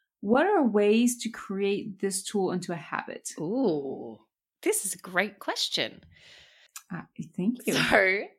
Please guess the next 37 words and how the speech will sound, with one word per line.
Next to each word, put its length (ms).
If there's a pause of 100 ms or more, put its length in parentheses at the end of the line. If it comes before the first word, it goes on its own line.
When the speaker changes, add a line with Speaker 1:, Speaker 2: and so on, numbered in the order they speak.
(140)
Speaker 2:
um, 600
so 280
for 180
me 280
Speaker 1:
Again, 420 (160)
asking 380
for 120
a 100
friend. 440 (400)
Speaker 2:
<laughs> 20 (1300)
I 360
love 80
it. 60
Speaker 1:
This 160
friend 460
has 140
a 60
lot 320
of 100
issues. 560
Speaker 2:
I 60
love 360
it. 140 (120)
Speaker 1:
<laughs> 320
Speaker 2:
Well, 140
using 340
Gretchen 380
Rubin's 340
work, 220
if 140
we 100
use 240
her 160
Four 260
Tendencies 680
work, 360
which 400